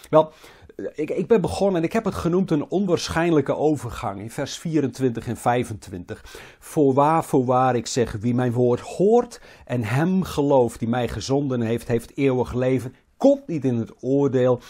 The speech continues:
want hij is overgegaan uit de dood in het leven." Nou, wat Jezus hier eigenlijk, eigenlijk benadrukt is, is er is een eenheid tussen de Vader en de Zoon. Want dat is waar hij elke keer heen gaat. Zijn gelijkheid, een bepaalde mate van eenheid,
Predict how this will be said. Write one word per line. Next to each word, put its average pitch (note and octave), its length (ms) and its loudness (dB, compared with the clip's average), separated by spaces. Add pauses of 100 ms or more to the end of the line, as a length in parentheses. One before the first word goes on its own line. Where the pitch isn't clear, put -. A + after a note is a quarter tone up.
(180)
want G#2+ 120 -8
hij A2+ 80 -4
is - 180 -8
overgegaan C3+ 720 -2
uit C#3 280 -2
de B2 120 -4
dood G#2 460 -4 (440)
in A2 160 -6
het G2+ 120 -6
leven." A2+ 560 -4 (1700)
Nou, F#3+ 120 -4
wat F#3 80 -4
Jezus G#3 320 2
hier G3 140 0
eigenlijk, E3 400 0 (180)
eigenlijk D3+ 320 -2
benadrukt D#3+ 600 -2
is, - 220 -6 (140)
is C3+ 320 -6
er D#3 140 -2
is C#3 140 0
een B2 200 -4
eenheid D#3+ 540 0
tussen C3 280 -6
de A#2 80 -6
Vader C3+ 460 -2
en A2+ 120 -4
de A2 80 -10
Zoon. F#2+ 380 -6
Want A2+ 120 -14
dat F#3+ 100 -6
is G#3 120 -6
waar F3 160 -2
hij D#3+ 120 -2
elke D3+ 220 -4
keer C3 260 -2
heen D#3+ 260 -2
gaat. A2 360 -8 (200)
Zijn C#3+ 280 -6
gelijkheid, C3+ 680 0
een C#3 80 -6
bepaalde G3+ 380 -2
mate D#3 300 -2
van A#2+ 140 -10
eenheid, C#3 420 -4